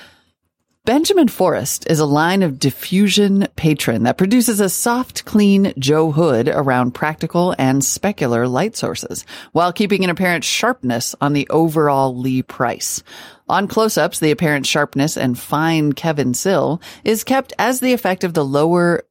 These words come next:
of the filter lowers contrast, while softly rolling into the Eric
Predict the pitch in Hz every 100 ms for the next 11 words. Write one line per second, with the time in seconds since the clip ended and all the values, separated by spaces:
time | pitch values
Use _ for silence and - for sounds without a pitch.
0 | - 170 156 147 202 220 - 127 160 -
1 | _ 131 156 190 202 180 - 233 277 156
2 | 98 - - _ _ - 175 180 - 165
3 | 156 165 170 147 135 135 131 - 247 185
4 | 151 170 165 156 160 - 113 113 -